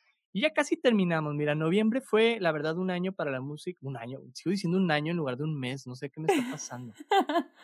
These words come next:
Speaker 1: Es mi primer episodio, es eso. <laughs>
Speaker 2: <laughs>
Speaker 1: Noviembre, <laughs> noviembre fue un mes que no tuvo nada interesante, la verdad, porque casi todos concentran como sus esfuerzos para diciembre, ¿no? O sea, para sacar música chida en diciembre,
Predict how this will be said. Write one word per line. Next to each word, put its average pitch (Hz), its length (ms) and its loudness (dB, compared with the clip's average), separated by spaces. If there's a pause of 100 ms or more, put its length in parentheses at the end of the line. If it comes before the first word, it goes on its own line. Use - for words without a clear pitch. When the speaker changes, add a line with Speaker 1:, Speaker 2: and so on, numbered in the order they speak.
(140)
Speaker 1:
Es - 80 -14
mi 170 80 -6
primer 156 280 2
episodio, 143 500 0
es 120 120 -8
eso. - 300 -8 (100)
<laughs> - 0 -
Speaker 2:
<laughs> 285 760 2
Speaker 1:
Noviembre, 190 520 8
<laughs> 220 200 2
noviembre 185 400 0
fue 196 140 2
un 190 80 2
mes 175 320 0
que 165 120 -2
no 156 140 -4
tuvo 160 240 -2
nada 147 240 -2
interesante, 131 600 -4
la 139 100 0
verdad, 120 400 -2 (520)
porque 135 260 -4
casi 160 240 -2
todos 190 400 2
concentran 143 500 -6
como 175 220 -4
sus 127 140 -10
esfuerzos 135 380 -4
para 127 400 2
diciembre, 123 520 -4
¿no? 120 180 -6
O 143 80 -6
sea, 113 220 -6
para 113 260 -10
sacar 127 320 -8
música 135 320 -10
chida 131 400 -6
en 123 120 -8
diciembre, 160 680 -2